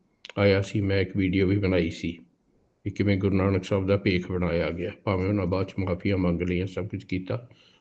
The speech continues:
ਪਰ ਸਾਡੀ ਮਾਨਸਿਕਤਾ ਤਾਂ ਉੱਧਰ ਨੂੰ ਵੱਧ ਰਹੀ ਹੈ ਨਾ। ਔਰ ਸਭ ਤੋਂ ਵੱਡੀ ਗੱਲ, ਪਹਿਲੀ ਗੱਲ ਤਾਂ ਸਿੱਖੀ ਦੇ ਵਿੱਚ ਮੂਰਤੀ ਪੂਜਾ ਦਾ ਕੋਈ ਵਿਧਾਨ ਨਹੀਂ।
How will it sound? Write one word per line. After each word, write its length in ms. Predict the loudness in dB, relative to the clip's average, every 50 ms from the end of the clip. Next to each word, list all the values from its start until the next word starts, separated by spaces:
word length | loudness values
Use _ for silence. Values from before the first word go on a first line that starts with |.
| _ 2
ਪਰ 120 | 2 2 6
ਸਾਡੀ 260 | 8 8 8 8 8
ਮਾਨਸਿਕਤਾ 640 | 8 8 8 8 6 6 4 2 2 4 4 4 6
ਤਾਂ 140 | 6 4
ਉੱਧਰ 200 | 2 4 2 2
ਨੂੰ 120 | 4 4 4
ਵੱਧ 220 | 4 2 2 0
ਰਹੀ 240 | 0 -2 -2 -2 -6
ਹੈ 40 | -8
ਨਾ। 200 | -10 -12 -18 -20 _ _ _ _ _ _ _ _ _ _ _ _ _ _ _ _ _ _ _ _ _ _ _ _ _ _ -20 _ _ _ _ _ _ _ _ _ _ _ _ _ _ _ _ _ _ _ _ _ _ _ _ _ _ _ _ _ _ _ _ _ _ _ _ _ _ _ _ _ _ _ _ _ _ _ _ _ _ _ _ _ _ _ _ _ _ _ _ _ _ _ _ _ 10
ਔਰ 360 | 10 12 12 10 8 4 -4 -6
ਸਭ 260 | 2 6 6 8 8 10
ਤੋਂ 100 | 10 10
ਵੱਡੀ 220 | 10 10 8 6
ਗੱਲ, 280 | 8 8 6 6 6 4 0 -4 -8 -18 _ _ _ _ _ _ _ _ _ _ _ _ _ _ _ _ 4
ਪਹਿਲੀ 280 | 6 8 10 10 10 10
ਗੱਲ 120 | 10 8 8 6
ਤਾਂ 200 | 6 8 8 8 6
ਸਿੱਖੀ 320 | 6 2 -2 4 4 4
ਦੇ 160 | 8 8 8
ਵਿੱਚ 300 | 8 8 4 4 4 6 6 6 6 4 0 -6 -10 -2 2
ਮੂਰਤੀ 400 | 6 6 6 6 6 6 6 6
ਪੂਜਾ 460 | 6 8 4 4 6 6 6 6 6
ਦਾ 180 | 6 6 4 4
ਕੋਈ 260 | 4 4 4 4 6
ਵਿਧਾਨ 400 | 4 2 2 2 2 2 2 2
ਨਹੀਂ। 440 | 4 4 4 2 2 -2 -6 -16